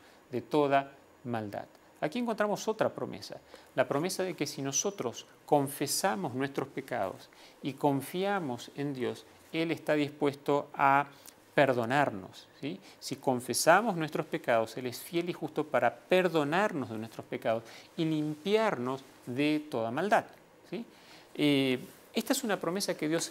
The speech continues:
siempre está dispuesto a cumplir. ¿Qué requiere de nuestra parte? Que nosotros decidamos apropiarnos de esa promesa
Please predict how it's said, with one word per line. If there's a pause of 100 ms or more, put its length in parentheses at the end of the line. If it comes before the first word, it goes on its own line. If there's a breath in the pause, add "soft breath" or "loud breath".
(120)
siempre
está
dispuesto
a
cumplir. (480 loud breath)
¿Qué
requiere
de
nuestra
parte? (400 loud breath)
Que
nosotros
decidamos
apropiarnos (320 loud breath)
de
esa
promesa